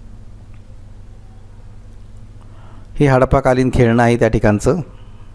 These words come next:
त्याचबरोबर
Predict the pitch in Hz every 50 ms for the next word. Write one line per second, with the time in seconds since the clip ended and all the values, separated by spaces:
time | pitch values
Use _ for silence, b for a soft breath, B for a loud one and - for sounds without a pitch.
0 | - - - - - - - - - - - - - - - - - - - -
1 | - - - - - - - - - - - - - - - - - - - -
2 | - - - - - - - - - - - - - - 147 143 147 147 147 143
3 | 143 135 147 147 139